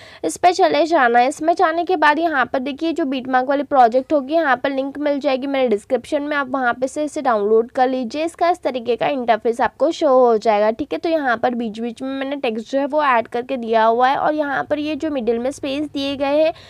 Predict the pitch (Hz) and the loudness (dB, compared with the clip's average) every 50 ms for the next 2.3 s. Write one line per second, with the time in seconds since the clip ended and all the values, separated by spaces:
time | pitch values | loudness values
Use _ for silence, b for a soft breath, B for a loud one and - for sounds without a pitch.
0 | B B B B B - 349 330 339 370 392 392 381 349 320 311 - 359 330 370 | B B B B B -4 -4 -2 0 0 2 4 4 4 2 2 0 -2 -2 -2
1 | 339 - 370 392 - 359 294 262 247 - 285 277 302 311 339 311 294 269 240 247 | -2 -2 -2 -2 0 2 2 2 2 4 0 0 2 4 4 6 6 6 6 4
2 | 226 233 226 240 269 370 | 2 2 0 0 -2 -4